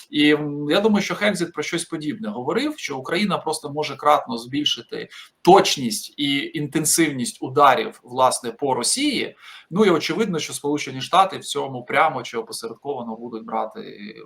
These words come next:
участь. Можливо, ще додаткові системи, там, Петріотів, які можуть бути поставлені в нашу країну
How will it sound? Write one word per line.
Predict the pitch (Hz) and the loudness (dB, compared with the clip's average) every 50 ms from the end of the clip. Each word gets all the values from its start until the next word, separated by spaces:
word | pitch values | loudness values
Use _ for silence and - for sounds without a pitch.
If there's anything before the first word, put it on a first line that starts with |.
| _ - | _ -14
участь. | 113 104 104 - - - - | -14 -12 -12 -12 -12 -8 -4
Можливо, | 143 147 208 262 247 226 | -2 -2 0 2 4 4
ще | 196 - - 160 | 2 2 -2 -4
додаткові | 156 151 151 147 - 190 196 180 151 | -2 -2 -2 -2 -2 -2 0 0 0
системи, | 139 - 123 - - 151 151 143 131 - - | -2 -4 -6 -4 0 0 0 0 -2 -6 -10
там, | 113 107 | -10 -12
Петріотів, | 104 - 147 151 151 - 123 120 117 113 - 113 110 | -6 0 0 0 0 0 -6 -10 -10 -10 -12 -14 -14
які | 110 107 - | -14 -14 -12
можуть | 117 117 117 113 117 110 | -12 -10 -10 -10 -12 -14
бути | - 117 _ _ | -16 -18 _ _
поставлені | _ - - - 123 120 117 113 110 110 | _ -10 -4 0 2 2 2 0 -4 -8
в | 110 110 | -8 -8
нашу | 110 107 - - - | -8 -10 -10 -12 -14
країну | - - 117 143 185 214 208 208 | -12 -10 -8 -6 -4 -4 -4 -6